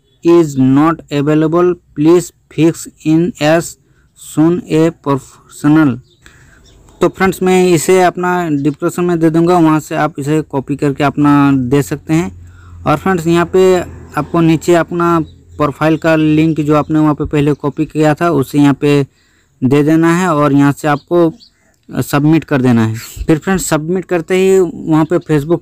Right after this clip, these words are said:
टीम के पास ये आपका चला जाएगा और यहाँ पे चौबीस घंटा से अड़तालीस घंटा के बीच आपका जो,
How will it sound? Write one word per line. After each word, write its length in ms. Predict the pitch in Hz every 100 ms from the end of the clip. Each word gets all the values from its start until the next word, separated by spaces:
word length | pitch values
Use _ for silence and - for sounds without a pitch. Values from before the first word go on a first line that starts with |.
| -
टीम 160 | 175
के 100 | 160
पास 320 | 175 170 156 170
ये 80 |
आपका 300 | 165 160 170
चला 260 | 160 165 160
जाएगा 420 | 165 170 185 175
और 80 | 165
यहाँ 240 | 160 156 -
पे 100 | 165
चौबीस 400 | - 160 165 165
घंटा 300 | 165 160 175
से 140 | -
अड़तालीस 460 | 151 151 147 160 160
घंटा 340 | 156 156 165
के 160 | 151 165
बीच 340 | 139 160 156
आपका 280 | 147 139 151
जो, 200 | 147 151